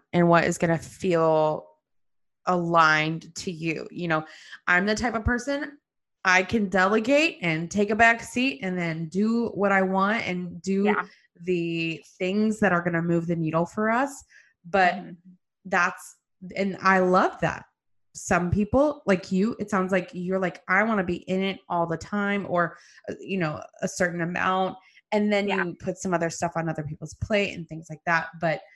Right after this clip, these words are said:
Speaker 1: it, it
Speaker 2: Yeah.
Speaker 1: has to do with what do you want, you know, and revisiting that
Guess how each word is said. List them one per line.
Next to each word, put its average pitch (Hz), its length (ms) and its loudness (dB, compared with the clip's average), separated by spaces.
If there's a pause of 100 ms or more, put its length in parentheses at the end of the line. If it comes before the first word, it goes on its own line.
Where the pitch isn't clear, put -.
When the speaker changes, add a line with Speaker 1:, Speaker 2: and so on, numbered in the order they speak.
(220)
Speaker 1:
it, 190 120 -6
it - 140 -16
Speaker 2:
Yeah. 190 160 0
Speaker 1:
has 185 220 -6
to 190 100 -10
do 170 220 -10
with 165 180 -8
what 175 500 -4
do 190 100 -6
you 170 280 -2
want, 156 580 -4 (140)
you 165 140 -4
know, 151 260 -4 (100)
and 160 380 -6 (720)
revisiting 180 840 2
that 147 280 0